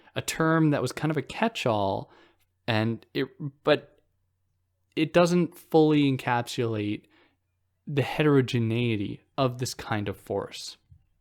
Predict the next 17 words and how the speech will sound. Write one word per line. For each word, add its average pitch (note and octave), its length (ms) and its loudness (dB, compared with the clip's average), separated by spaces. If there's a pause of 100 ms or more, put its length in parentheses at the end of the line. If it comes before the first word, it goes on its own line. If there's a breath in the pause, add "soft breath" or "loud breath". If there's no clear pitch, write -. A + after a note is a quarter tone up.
(180)
Because C#3 280 2
people C#3 220 2
would A#2+ 140 0
see B2+ 100 -2
the A2 160 -4
army B2 400 0
and G#2+ 80 -4
be G#2 100 -8
like, F#2+ 180 -12
"Okay, G2 240 -10
well, F#2 160 -8
they, G2 280 -12 (100)
you G2 100 -14
know, F#2+ 140 -16 (240)
they A2 120 -2
have G#2+ 200 -4
guns, B2+ 500 2